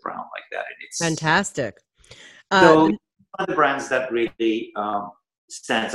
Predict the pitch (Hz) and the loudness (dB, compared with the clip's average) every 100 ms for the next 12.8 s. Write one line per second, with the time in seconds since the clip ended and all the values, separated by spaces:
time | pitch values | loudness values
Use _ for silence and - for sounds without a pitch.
0 | 104 90 - - _ _ - 101 104 98 | 0 0 -4 -14 _ _ -14 -10 -6 -6
1 | - 92 - - - 107 - - _ _ | -6 -6 -6 -8 -8 -8 -10 -16 _ _
2 | - _ - 160 165 - 101 - 98 92 | -20 _ 4 6 6 4 4 2 0 0
3 | 95 - - - - 104 - 107 - 107 | -2 -6 -8 -4 0 0 -2 -4 -4 -4
4 | 107 110 107 - 107 104 101 101 - - | -4 -4 -6 -6 0 0 0 -4 -12 -14
5 | - - - _ _ _ _ - - - | -14 -18 -20 _ _ _ _ -12 -6 -6
6 | - - - 98 - - - - - - | -6 -10 -2 -2 -2 -6 -10 -4 -2 -2
7 | - - - - _ _ _ - - - | -6 -10 -10 -18 _ _ _ -20 -20 -4
8 | 202 220 220 220 202 - 156 208 208 190 | 0 4 6 4 0 -4 -2 2 4 6
9 | 202 170 170 175 175 156 170 170 - 160 | 6 6 4 4 2 0 0 0 0 0
10 | 156 - - - 190 220 208 - 254 - | -2 0 -4 2 2 2 0 -2 -6 0
11 | 190 175 160 156 165 156 - - 160 151 | 2 2 0 -2 -4 -2 -4 -4 -2 0
12 | 151 143 139 _ _ _ 151 147 | 0 0 -2 _ _ _ -2 -2